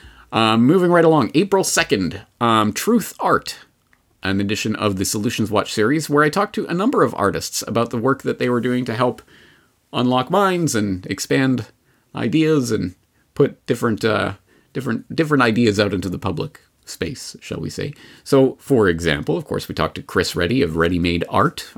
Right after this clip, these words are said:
uh, ready made dot com, um, where you can see his work and you can purchase some of it. Um, as you will recall, he did that very interesting, uh,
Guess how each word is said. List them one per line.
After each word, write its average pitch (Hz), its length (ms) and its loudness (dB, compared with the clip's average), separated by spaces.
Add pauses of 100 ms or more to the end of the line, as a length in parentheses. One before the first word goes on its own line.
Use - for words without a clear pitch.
uh, 82 140 -2
ready 98 260 0
made 113 320 -2 (500)
dot - 220 -2
com, 120 340 0 (340)
um, 110 520 0
where 147 380 2 (280)
you 151 200 4
can 120 420 4 (240)
see - 340 0
his 120 220 0
work 131 260 -2
and 95 120 -2
you 90 60 -4
can 85 200 -6
purchase - 420 -6
some 139 160 -2
of 143 140 -2
it. 226 120 -8 (280)
Um, 90 540 -6 (380)
as 107 240 0
you 110 100 2
will 104 140 0
recall, 127 440 0
he 139 180 0
did 120 300 0 (260)
that 131 160 -4
very 185 240 2
interesting, 165 680 0 (1040)
uh, 113 540 0